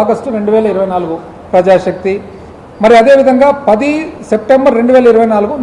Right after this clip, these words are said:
నాలుగు నెలల్లో నలభై మూడు వేల కోట్ల అప్పు ప్రజాశక్తి. మళ్ళా ఇతర పేపర్లు కూడా ఇంతకుముందు ఎంత కన్సర్న్తో, ఎంతో రాష్ట్రం మీద ఉన్న ప్రేమతో రాసిన వాళ్ళు ఈ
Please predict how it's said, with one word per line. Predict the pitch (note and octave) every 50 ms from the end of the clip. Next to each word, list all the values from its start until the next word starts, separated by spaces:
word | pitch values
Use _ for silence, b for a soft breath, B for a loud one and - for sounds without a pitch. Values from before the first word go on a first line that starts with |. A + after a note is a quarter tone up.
| G#3+ A3
నాలుగు | A#3 C4 C#4+ C#4+ C#4 A#3
నెలల్లో | A#3+ B3 C#4 C#4 C4+ D4 D#4 D#4 - - - - - - G3+ G3
నలభై | A3+ B3+ C4+ C4+ C4+ C4 C4 B3 A#3
మూడు | B3 A#3+ A3+ A3+ A3+
వేల | A3+ A3 A3 A3 - - -
కోట్ల | G#3 B3+ A#3+ - C4 C#4+ - - G#3 E3+
అప్పు | - - - F3+ F#3+ - - - - - - - - - - -
ప్రజాశక్తి. | G3 F3+ F3 D#3 C#3 - C3 - - - - - - - - - - - - - - - - - - - - - - - - - - - - - - - A3
మళ్ళా | A3 A3 A3 A#3 A#3+ A#3 - - G3
ఇతర | F3 - C4+ D4 D4 C#4+
పేపర్లు | B3+ B3+ B3+ C4 B3 B3+ B3+ A#3 A#3+
కూడా | A#3 A#3+ A#3+ A3+
ఇంతకుముందు | A3 A3 A3 G#3 G#3+ A3+ A#3+ B3 B3+ A3+ G#3+
ఎంత | A3+ B3+ B3 - A#3+ - -
కన్సర్న్తో, | G#3 G#3+ A3+ G#3+ - B3+ B3 B3+ B3 A#3+ - G#3+ F3 - - - - - - - - - - - - - G3+ G3
ఎంతో | A3 A3+ - A#3+ A#3 C4 C4 A#3 G#3+
రాష్ట్రం | G#3 A#3+ A3 - - B3 B3 B3 A#3+ B3
మీద | B3 A3+ A#3+ A#3 A3+
ఉన్న | A3+ A3 A3+ A3+ G#3+ - - - - -
ప్రేమతో | - A#3+ A#3 B3 B3+ A#3 A#3 A3+ G3+ G3+
రాసిన | G3+ G3+ G#3 A3 G3+ G3+
వాళ్ళు | G3 G3 G#3 G#3 F#3 E3 - - - - - -
ఈ | G#3